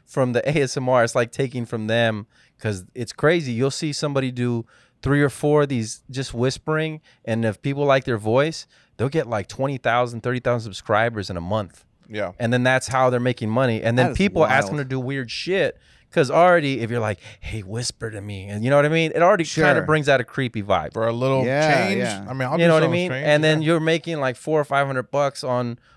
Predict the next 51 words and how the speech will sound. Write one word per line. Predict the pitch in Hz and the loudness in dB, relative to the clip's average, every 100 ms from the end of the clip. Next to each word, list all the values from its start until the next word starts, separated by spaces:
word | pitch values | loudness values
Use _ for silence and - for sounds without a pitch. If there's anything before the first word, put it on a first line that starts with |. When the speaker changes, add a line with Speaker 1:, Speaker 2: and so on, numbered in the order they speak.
| _ | _
Speaker 1:
on | 123 127 | -2 0
your | 117 | -2
views | 110 143 131 | -2 -2 0
on | 131 | 0
YouTube, | 131 143 143 | -2 -4 -4
and | 131 | -4
it's | 113 | -2
like, | 101 95 | -2 -4
"Shit, | - 135 | -4 -4
I | 165 | -2
can | 151 | -4
make | 101 | -6
four | - 110 | -2 -4
or | |
five | 113 | -2
hundred | 107 101 | -6 -2
bucks, | 104 101 - _ _ | -2 -2 -8 _ _
not | 131 | -2
a | 113 | 0
month, | 113 120 110 - | 0 -2 -4 -8
a | 101 | -10
day, | 90 113 147 170 120 110 | -4 2 2 2 0 -4
Speaker 2:
A | 110 | -8
day, | 107 113 | -4 -2
Speaker 1:
if | 95 | 0
Speaker 2:
or, | 120 120 | 4 6
Speaker 1:
I | 123 | 4
Speaker 2:
uh, | |
Speaker 1:
just | 123 127 | 4 0
put | - 139 | 2 2
Speaker 2:
with | 131 | 4
Speaker 1:
this | 143 | 4
Speaker 2:
one, | 123 123 113 - _ - | 4 0 -8 -16 _ -12
you | 117 | -2
know. | |
Speaker 1:
twisty | 156 151 160 156 151 | 2 2 2 0 -2
Speaker 3:
Yeah. | - | -2
Speaker 1:
popsicle | 160 156 - 165 151 147 | 2 2 0 -4 -2 0
in | 127 | 0
my | 135 135 | 2 0
pussy," | 196 226 127 90 - _ - | 0 -4 -8 -10 -14 _ -6
you | 127 | -2
know? | 165 190 | 0 -2
And | 110 110 | -2 -2
Speaker 3:
Fu-, | 117 | 0
Speaker 1:
then | 120 | 0
Speaker 3:
yeah, | 208 269 | 0 -2
fuck | - 208 233 | -2 -6 -6
it. | 117 | -8
Why | 143 | -6
not? | 156 117 | -6 -8